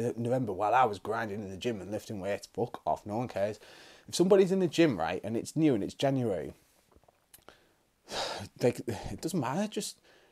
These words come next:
maybe show them some encouragement. If they look like they're struggling, you say, "Oh, do you know quite what you're doing there with that lift? Or have you thought about, you know, why don't you drop your weight down a little bit and, and do some more reps?"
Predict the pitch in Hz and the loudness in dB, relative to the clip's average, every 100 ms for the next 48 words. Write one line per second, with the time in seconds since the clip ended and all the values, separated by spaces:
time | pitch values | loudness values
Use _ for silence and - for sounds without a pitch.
0 | - 151 208 233 208 196 - 156 110 - | -4 -2 2 4 4 2 0 -2 -2 0
1 | 113 151 190 202 - 180 180 175 196 180 | -2 0 -4 -4 -2 0 0 2 -2 -2
2 | 175 - 196 143 - - _ _ - - | -4 -2 0 0 -2 -10 _ _ -12 0
3 | 180 160 - - 185 202 - - _ - | 2 2 0 0 0 0 -4 -20 _ -6
4 | 180 175 175 165 165 208 190 117 101 90 | -4 0 -2 -2 0 0 2 0 -2 -4
5 | - 110 110 107 107 135 156 180 131 156 | -6 -6 -8 -6 -4 -4 -2 0 2 2
6 | - 117 - _ 156 151 143 147 _ - | 0 -4 -20 _ -6 -4 -4 -8 _ -20
7 | - _ 160 180 147 143 - 123 107 123 | -20 _ 0 2 0 0 0 0 4 4
8 | - 151 165 165 160 139 170 - 135 - | 6 2 2 4 2 2 -2 0 -4 -4
9 | 117 120 131 127 120 107 98 - - - | -4 -2 -2 -2 2 2 2 -4 -6 -18